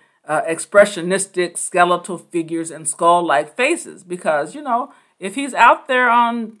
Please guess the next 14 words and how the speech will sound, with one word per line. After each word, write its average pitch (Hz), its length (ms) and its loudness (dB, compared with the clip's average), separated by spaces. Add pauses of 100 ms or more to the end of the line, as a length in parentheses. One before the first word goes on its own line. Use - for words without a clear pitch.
(100)
stuff, 359 600 4 (400)
you 247 160 -4
don't 311 180 4
know 294 120 6
what 302 220 6
he's 240 200 -6
seeing. 151 420 -8
We 185 100 -6
don't 220 220 -2
know 202 420 2 (120)
what 226 360 -2
he's 190 400 -10
dealing 180 600 -4
with, 67 300 -10